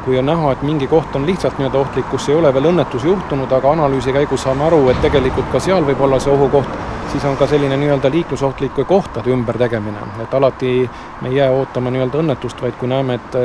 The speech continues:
liiklustihedus on, äh, nii-öelda suurenenud või,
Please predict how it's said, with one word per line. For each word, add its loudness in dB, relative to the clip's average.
liiklustihedus -6
on, -2
äh, -10
nii-öelda -2
suurenenud 0
või, 2